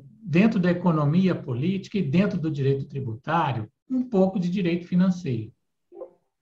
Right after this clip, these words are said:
Que o direito financeiro nada mais é do que cuidar das finanças públicas, orçamento público e tudo mais. Não se confunde com o direito tributário, que é apenas fonte de arrecadação.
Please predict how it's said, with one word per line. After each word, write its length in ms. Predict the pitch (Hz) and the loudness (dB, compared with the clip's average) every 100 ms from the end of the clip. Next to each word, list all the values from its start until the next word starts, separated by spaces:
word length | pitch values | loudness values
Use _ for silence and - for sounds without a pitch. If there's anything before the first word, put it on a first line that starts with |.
| _ | _
Que 80 | 285 | -6
o 40 | |
direito 280 | 226 175 175 | 0 0 0
financeiro 500 | 226 226 220 208 220 | 0 0 0 -4 -4
nada 220 | 247 233 | -4 0
mais 260 | 240 240 175 | 0 0 0
é 180 | 165 208 | 0 -2
do 180 | 254 - | -4 -6
que 280 | 196 190 | -2 0
cuidar 360 | 226 285 190 175 | -2 -4 -2 0
das 180 | 185 - | -2 -2
finanças 480 | 202 170 - - - | -2 -2 -4 -12 -10
públicas, 840 | 226 196 127 - - - _ _ _ _ - | -4 -4 -2 -6 -8 -20 _ _ _ _ -8
orçamento 540 | 143 - 147 151 143 | -6 -2 0 0 -2
público 540 | 117 175 196 170 156 - | -2 2 2 2 -4 -6
e 20 | |
tudo 240 | 170 160 | -4 -2
mais. 480 | 156 110 143 - _ _ _ _ _ | -2 -4 -8 -18 _ _ _ _ _
Não 60 | 262 | -10
se 160 | - - | -6 -4
confunde 500 | 294 - 185 175 180 | -2 0 4 4 4
com 80 | |
o 60 | 180 | 0
direito 280 | 160 139 139 | 0 -2 -4
tributário, 600 | 208 226 226 202 202 247 | -8 -8 -8 -6 -6 -6
que 80 | 302 | -8
é 60 | |
apenas 340 | 285 160 214 - | -6 -2 -2 -2
fonte 300 | 208 208 196 | -4 -2 -2
de 40 | |
arrecadação. 720 | 175 226 302 269 - 127 - | -2 -2 -4 -6 -6 -6 -6